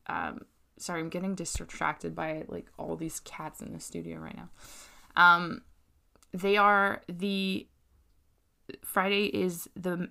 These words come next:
magic of the, I don't necessarily like to use this word, but I'm gonna use it, the divine feminine. Um,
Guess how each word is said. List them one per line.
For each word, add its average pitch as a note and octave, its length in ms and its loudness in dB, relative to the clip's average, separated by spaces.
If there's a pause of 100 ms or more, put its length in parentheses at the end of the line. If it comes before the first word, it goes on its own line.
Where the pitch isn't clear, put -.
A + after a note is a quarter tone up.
magic F3 680 -4
of E3 520 -6 (180)
the, E3+ 640 -8 (880)
I F3 240 -8 (540)
don't F3 300 -4 (100)
necessarily F3+ 520 -4
like F3 220 -6
to - 140 -8
use E3 220 -6
this E3 180 -12
word, F3+ 180 -6
but G3 80 -6
I'm F3+ 140 -6
gonna E3+ 140 -8
use E3+ 260 -10
it, F3+ 200 -10
the - 100 -10
divine F3 440 -6
feminine. - 460 -10 (880)
Um, F#3+ 500 4